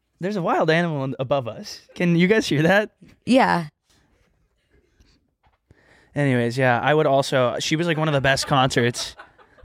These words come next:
Speaker 1: She was one of the best concerts I've ever seen.
Speaker 2: She doesn't tour, she won't
Speaker 1: Uh,
Speaker 2: tour anymore. You know why?
Speaker 1: Um, because she did a seventy-one show,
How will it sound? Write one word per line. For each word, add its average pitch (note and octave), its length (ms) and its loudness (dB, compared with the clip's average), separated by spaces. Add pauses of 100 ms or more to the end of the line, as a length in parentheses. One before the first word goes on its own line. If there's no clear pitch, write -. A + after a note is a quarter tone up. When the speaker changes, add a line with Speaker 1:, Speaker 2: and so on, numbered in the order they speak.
(120)
Speaker 1:
She - 200 0
was G3 120 4
one E3+ 120 4
of D#3 60 2
the D3 60 2
best C#3+ 200 -2
concerts C#3 280 -2
I've C#3 140 0 (160)
ever C3 300 -2
seen. A#2+ 260 -8
Speaker 2:
She - 160 0
doesn't A#3 240 2
tour, - 220 0
she - 100 -2
won't A3+ 160 4
Speaker 1:
Uh, - 120 -8
Speaker 2:
tour G#3 100 4
anymore. E3+ 260 0
You E3+ 80 -2
know E3+ 140 2
why? E3+ 340 0 (580)
Speaker 1:
Um, C#3 560 2
because C#3+ 380 0
she C#3+ 180 -2
did C#3 360 2
a C3 280 2 (220)
seventy-one D#3 840 2
show, C3 580 2